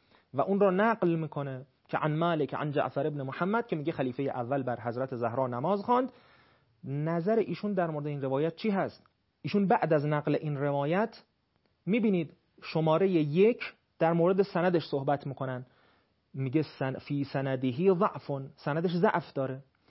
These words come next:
و بعد در ادامه می‌گن و فی روایت مسلم، در روایت صحیح مسلم آمده که صلی علیها علی بن ابی طالب و هی الروایت الراجحه. در روایت صحیح مسلم آمده که امیرالمؤمنین بر حضرت زهرا نماز خوند و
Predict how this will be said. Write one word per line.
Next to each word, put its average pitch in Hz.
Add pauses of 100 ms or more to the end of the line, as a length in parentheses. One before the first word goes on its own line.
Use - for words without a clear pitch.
(180)
و 131
بعد 170
در 156
ادامه 156
می‌گن 202
و 147
فی 143
روایت 143
مسلم، 151
در 139
روایت 139
صحیح 135
مسلم 156
آمده 139
که 208 (180)
صلی 180
علیها 156
علی 160
بن 269
ابی 196
طالب 131 (280)
و 131
هی 214
الروایت 247
الراجحه. 127 (600)
در 117
روایت 117
صحیح 117
مسلم 131
آمده 131
که -
امیرالمؤمنین 110
بر 208
حضرت 180
زهرا 156
نماز 139
خوند 123 (200)
و 147